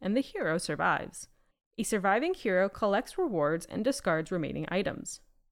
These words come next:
Replace defeated heroes. Step five, upgrade. Starting from the player with the quest token, each player can purchase an upgrade card or an employee card. Step six, storage. Place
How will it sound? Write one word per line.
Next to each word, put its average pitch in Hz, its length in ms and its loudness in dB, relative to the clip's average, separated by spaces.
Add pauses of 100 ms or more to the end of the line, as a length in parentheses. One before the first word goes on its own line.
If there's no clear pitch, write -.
(120)
Replace 240 380 0
defeated 160 420 -6
heroes. - 520 -2 (680)
Step - 260 2
five, 190 300 4 (240)
upgrade. 202 440 -4 (500)
Starting 196 500 4
from 175 220 -4
the 170 60 -4
player 175 360 -2
with - 140 -10
the 170 60 -14
quest - 360 -2
token, 214 440 0 (220)
each - 240 -6
player 208 340 2
can 311 180 0
purchase 180 340 -6
an - 140 -6
upgrade 311 420 -2
card 151 360 -2 (120)
or 175 160 -4
an 147 80 -2
employee - 460 -6
card. - 280 -12 (560)
Step - 280 -4
six, - 480 -4
storage. - 640 -4 (500)
Place 330 200 2